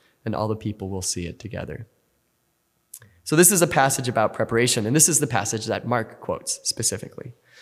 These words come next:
If God is coming to be with his people, right, then we had better prepare. The more important the guests, the greater prep-, the preparations, right? We have to do more here even than pull down a, a wall or pave a road. Isaiah is saying that we need to make a straight highway,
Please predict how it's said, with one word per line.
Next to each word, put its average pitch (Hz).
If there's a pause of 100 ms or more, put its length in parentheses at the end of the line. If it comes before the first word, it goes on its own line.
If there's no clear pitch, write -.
(460)
If 151
God 170
is 190
coming 175
to 151
be 147
with 151
his 127
people, 139
right, 139
then 135
we 135
had 131
better 107
prepare. 107 (400)
The 123
more 151
important 160
the 131
guests, 135
the 143
greater 135
prep-, 135
the 131
preparations, 127
right? 117 (240)
We 160
have 165
to 165
do 151
more 156
here 123
even 135
than 127
pull 147
down 127
a, 117
a 110
wall 110 (280)
or -
pave 131
a 120
road. 117 (540)
Isaiah 147
is 160
saying 143
that 131
we 135
need 135
to 131
make 120
a 120
straight 120
highway, 104